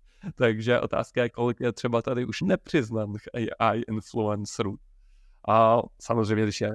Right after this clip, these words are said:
hodně velký ten influencer, tak se asi na to nějakým způsobem, nějakým způsobem přijde, ale, ale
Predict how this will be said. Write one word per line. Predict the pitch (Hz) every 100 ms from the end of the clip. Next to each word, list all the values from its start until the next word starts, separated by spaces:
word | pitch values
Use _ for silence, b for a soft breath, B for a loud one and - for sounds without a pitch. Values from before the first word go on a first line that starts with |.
| -
hodně | 104 101
velký | 104 98 104 101
ten | 101
influencer, | 98 98 - 107 98 - 113
tak | - -
se | -
asi | 98 -
na | 95
to | - 104
nějakým | 95 82 - 98
způsobem, | - - 101 - 101 110 107 98 - _ _ _ _
nějakým | 107 95 - 104
způsobem | - - 117 107 107 101
přijde, | - 101 104 101 95
ale, | - 104 98 95 - _ _ _ _ _ - - _ _ _ _
ale | 104 104 104 107 107 104